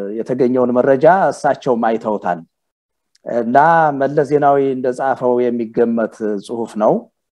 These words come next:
እ፣ ይዞ የተገኘው ያ የነሱ የአማ-፣ የ-፣ የ-፣ የፋ-፣ የአማጺዎቹ፣ እ፣ አለቃ፣ እ፣ ምንድን ነው የሚል፣ እ፣ የ-፣ የምንዋጋው አማራውን ነው። አማራው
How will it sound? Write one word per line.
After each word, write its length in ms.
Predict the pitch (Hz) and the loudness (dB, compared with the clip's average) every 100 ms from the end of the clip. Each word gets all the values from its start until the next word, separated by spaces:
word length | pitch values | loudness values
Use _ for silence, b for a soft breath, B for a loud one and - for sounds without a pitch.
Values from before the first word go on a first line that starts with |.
| _ _ _ | _ _ _
እ፣ 160 | - 107 | -6 -4
ይዞ 220 | 107 117 120 | -2 -2 2
የተገኘው 580 | 117 117 110 113 113 110 | 0 0 -2 0 0 0
ያ 120 | 107 104 104 | 0 2 0
የነሱ 400 | 104 104 107 - 110 | 0 -2 -6 -6 -4
የአማ-፣ 640 | 110 107 104 98 101 98 98 | -2 0 2 0 -2 -6 -4
የ-፣ 320 | 98 98 95 90 | -4 -4 -6 -6
የ-፣ 180 | 95 | -6
የፋ-፣ 320 | 101 104 117 101 98 104 113 110 123 - _ _ _ _ _ _ _ | -6 -6 -2 -2 -2 -6 -10 -12 -14 -16 _ _ _ _ _ _ _
የአማጺዎቹ፣ 920 | - 117 110 117 117 117 131 117 117 - 113 110 110 | -8 -4 -2 0 0 0 -2 -2 -4 -8 -6 -4 -2
እ፣ 120 | 107 107 104 101 101 101 | -2 -2 -2 -4 -6 -6
አለቃ፣ 340 | 98 107 107 117 156 196 _ _ _ _ _ - | -6 -6 -2 2 2 0 _ _ _ _ _ -12
እ፣ 200 | 117 113 | -6 -4
ምንድን 340 | 123 131 139 | -2 -2 -2
ነው 140 | 143 143 | 2 2
የሚል፣ 340 | 147 156 180 175 165 - | 0 -2 -2 -2 -6 -8
እ፣ 100 | 139 120 110 | -6 -4 -4
የ-፣ 220 | 117 123 123 117 110 107 120 | 0 2 2 0 -4 -4 -4
የምንዋጋው 680 | 120 123 131 127 131 139 233 | -4 -2 2 4 2 4 2
አማራውን 480 | 226 151 120 104 92 | 4 4 4 2 -2
ነው። 160 | 117 294 - _ - 107 | -4 -6 -8 _ -10 -2
አማራው 580 | 113 127 139 143 143 | 0 4 4 6 4